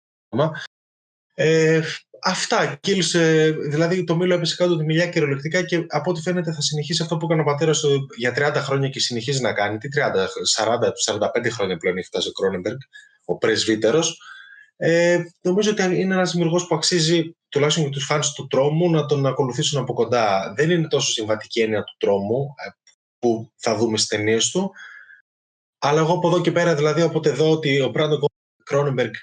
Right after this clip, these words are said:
κάνει αυτή την ταινία, θα τον ακολουθήσω καθαρά και μόνο λόγω του Possessor, γιατί με κέρδισε πολύ.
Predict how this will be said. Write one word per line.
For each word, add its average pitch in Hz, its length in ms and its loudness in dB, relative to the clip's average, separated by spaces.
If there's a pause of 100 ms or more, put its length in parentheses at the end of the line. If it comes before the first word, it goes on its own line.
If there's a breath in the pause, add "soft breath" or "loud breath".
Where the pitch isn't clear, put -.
(160)
κάνει 143 220 -2
αυτή 139 120 -4
την 127 80 -4
ταινία, 151 480 0
θα 143 80 -6
τον 139 140 2
ακολουθήσω 131 640 -2
καθαρά 135 340 0
και 135 80 -2
μόνο 131 180 0
λόγω 127 280 2
του 127 140 -8
Possessor, 123 420 0
γιατί 135 640 0 (520)
με 127 160 -2
κέρδισε 135 420 0
πολύ. 110 500 0